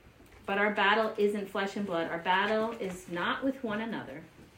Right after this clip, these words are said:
It's against the lies of Satan. It's against his, <clears throat> his forces, his, his weapons. He's like, he's gonna use hate.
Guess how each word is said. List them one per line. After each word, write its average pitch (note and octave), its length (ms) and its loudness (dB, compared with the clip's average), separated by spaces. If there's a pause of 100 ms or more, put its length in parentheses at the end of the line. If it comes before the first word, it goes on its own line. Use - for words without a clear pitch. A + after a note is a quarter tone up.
(840)
It's F3 200 -8
against E3+ 400 -2
the E3 80 0
lies E3 340 0
of C4+ 80 0
Satan. B3+ 920 -2 (760)
It's - 120 -14
against F3 340 -6
his, G3+ 420 2 (2000)
<clears throat> E4+ 220 10 (880)
his G#3 320 0
forces, E3+ 500 -4 (100)
his, G#3+ 240 -2 (540)
his A#3 200 0
weapons. - 560 -8 (320)
He's - 180 -20
like, E3+ 220 -4
he's G3 120 -8
gonna G3 160 -6
use G3 160 -6
hate. - 460 -4